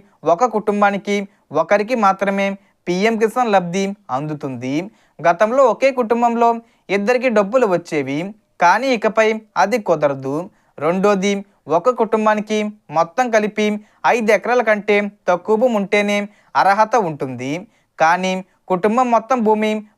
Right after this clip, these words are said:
పది ఎకరాల కంటే ఎక్కువైతే ఆ కుటుంబానికి పూర్తిగా పీఎం కిసాన్ లబ్ధి నిలిపివేస్తారు. అలాగే రెండు వేల పంతొమ్మిది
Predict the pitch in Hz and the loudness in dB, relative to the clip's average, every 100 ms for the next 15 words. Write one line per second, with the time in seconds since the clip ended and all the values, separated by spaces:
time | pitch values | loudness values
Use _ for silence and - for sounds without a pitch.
0 | - 233 233 214 214 247 233 208 220 214 | -2 0 2 0 0 0 0 0 2 2
1 | 208 - 175 175 262 233 208 202 208 208 | 0 -6 -6 -2 0 2 0 2 0 0
2 | - _ 190 226 - 208 208 208 208 208 | -10 _ 2 2 2 0 0 2 2 0
3 | 208 208 202 - 170 196 196 208 196 202 | -4 -4 -6 -4 0 0 0 0 4 2
4 | 202 _ _ - 180 208 233 226 220 254 | 0 _ _ -6 -2 0 2 0 2 2
5 | 208 185 175 202 196 _ _ 170 196 214 | 2 0 -2 -2 -4 _ _ -2 0 0
6 | 254 185 156 - 131 123 139 185 _ _ | 0 0 -2 -2 -2 -2 -8 -10 _ _
7 | _ 120 151 180 180 185 185 - _ 147 | _ -2 2 2 2 -2 -2 -8 _ 0
8 | 175 196 240 254 247 233 233 240 | 0 4 2 2 0 2 0 0